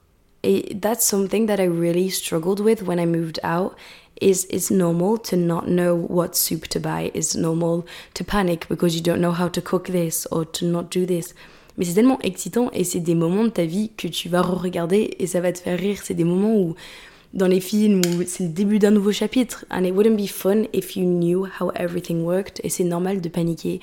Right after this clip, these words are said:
c'est normal de se sentir dépassé, c'est normal de vouloir appeler tes parents tous les trois minutes. Littéralement, j'ai appelé mon père, euh,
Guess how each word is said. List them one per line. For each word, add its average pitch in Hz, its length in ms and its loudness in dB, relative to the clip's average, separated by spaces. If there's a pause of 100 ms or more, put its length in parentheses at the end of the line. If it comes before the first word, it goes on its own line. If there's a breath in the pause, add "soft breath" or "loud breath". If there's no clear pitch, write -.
(440 loud breath)
c'est - 140 -2
normal 180 220 2
de 180 100 2
se 175 80 -2
sentir 180 240 -2
dépassé, 175 400 -2
c'est 175 160 -2
normal 175 240 0
de 180 100 -2
vouloir 170 300 -2
appeler 180 260 -2
tes 185 140 0
parents 165 280 -2
tous - 220 -4
les 175 60 2
trois 175 200 -4
minutes. 170 360 -2 (540 loud breath)
Littéralement, 180 720 -4
j'ai 170 200 -4
appelé 170 220 -4
mon 175 140 -2
père, 180 280 -4
euh, 170 280 -4